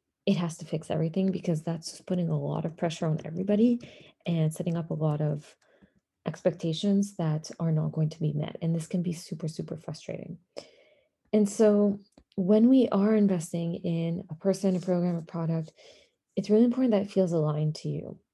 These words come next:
And so this doesn't mean that it doesn't feel scary at all, because usually it will include a little bit of fear, because when we invest in ourselves, we're up-leveling, we're typically doing something we've never done before. We might be investing more money than we have before.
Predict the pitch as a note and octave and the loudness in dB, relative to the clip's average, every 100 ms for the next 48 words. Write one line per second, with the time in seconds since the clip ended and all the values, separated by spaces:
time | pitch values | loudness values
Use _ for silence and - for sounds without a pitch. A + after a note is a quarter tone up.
0 | - F3+ E3 G3+ A#3 B3+ B3+ A3+ G3 F3+ | -4 -2 4 4 4 2 4 6 6 4
1 | D#3+ D#3 D#3+ D3+ D#3 - D#3 - - E3 | 0 0 -2 -2 -6 -10 -12 -14 -6 -2
2 | D#3+ E3+ E3 - D3+ D3+ D3 D#3+ G3+ A#3 | 0 0 -2 -4 -4 -4 -2 0 0 -2
3 | - _ _ _ _ _ _ _ - F#3 | -6 _ _ _ _ _ _ _ 0 4
4 | F#3+ F3+ D#3+ E3 _ - E3+ E3+ G3 G3 | 4 4 2 -4 _ -6 -2 4 6 6
5 | G3 F3 D3 D#3+ D#3+ E3+ F3+ - - _ | 4 4 4 4 4 4 0 -4 -12 _
6 | _ _ - E3+ D#3+ F3+ E3 E3 E3 D#3+ | _ _ -4 -2 0 0 2 2 2 -2
7 | D#3 - E3 F#3+ G3+ F3+ D#3+ D#3+ D#3+ E3+ | -2 0 4 4 4 2 0 2 2 2
8 | F#3 E3+ D#3+ D#3 F3+ F3+ F3+ G#3 C4+ C4 | 2 0 -2 -4 -4 -4 0 0 0 -6
9 | _ _ _ _ _ _ _ - G#3 - | _ _ _ _ _ _ _ -2 2 2
10 | F3 E3 E3 D#3 F3 G3+ A3+ _ _ - | 0 -2 0 0 2 0 -2 _ _ -6
11 | F#3+ A3 G#3+ G3 F3+ F3 F3 E3 E3 D#3+ | -2 -2 2 2 2 0 -2 -2 -2 0
12 | D#3+ F3+ F3+ E3+ - E3 D#3+ D#3+ _ _ | 0 -2 -2 -6 -4 -2 -2 -4 _ _
13 | _ _ _ F3 E3+ E3 D#3+ D#3 D#3+ E3+ | _ _ _ -2 0 0 2 2 0 -2
14 | D#3+ D#3+ D3+ D3+ D3+ C#3+ D3+ E3+ F#3+ F#3 | 0 0 0 -2 -2 -4 -4 -2 -4 -4
15 | F3 - E3+ D#3+ | -10 -4 -2 -4